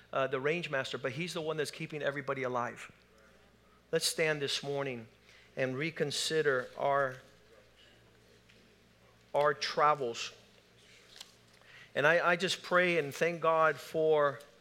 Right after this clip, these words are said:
this morning that, that you be willing to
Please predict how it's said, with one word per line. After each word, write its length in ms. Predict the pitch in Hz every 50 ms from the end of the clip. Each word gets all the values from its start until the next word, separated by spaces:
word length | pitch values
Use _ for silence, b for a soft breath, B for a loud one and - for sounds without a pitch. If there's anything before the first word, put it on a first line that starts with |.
| _ _ _ - - _ _ _ _ _ -
this 280 | 139 156 160 - -
morning 480 | 175 165 165 170 170 165 151 139 135 131 123 - - - - B B B B B B B B - -
that, 280 | 147 147 139 147 147
that 120 | 147 151 147
you 200 | 147 165 196 214
be 160 | 196 202 208
willing 480 | 196 175 180 180 175 170 170 165 160 151
to 500 | - - - 165 160 156 151 147 147